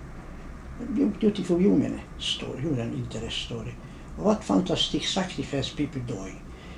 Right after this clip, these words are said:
The whole day working in just some job. Evening go in the other theater and working and painting and fabricating and te-,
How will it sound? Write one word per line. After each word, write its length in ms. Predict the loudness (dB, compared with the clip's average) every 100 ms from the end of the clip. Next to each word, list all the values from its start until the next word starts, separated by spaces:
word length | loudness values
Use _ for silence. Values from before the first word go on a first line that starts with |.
| -12 0
The 100 | 4
whole 280 | 12 12 12
day 160 | 12 10
working 440 | 10 8 8 6
in 100 | 6
just 300 | 2 0 2
some 180 | 2 2
job. 300 | 0 -4 -6 -10 -12 -12 -12 -10 -10 0 10
Evening 460 | 12 12 12 12
go 220 | 12 8
in 180 | 8 6
the 120 | 8 8
other 180 | 6
theater 600 | 4 4 4 4 4 2 0 -8 -4
and 200 | 0 0 4
working 560 | 4 4 6 8 8 6
and 220 | -2 6
painting 560 | 8 8 8 6 4 4
and 100 | 0
fabricating 840 | 2 4 2 2 2 4 4 2
and 200 | 2 -2
te-, 140 | 2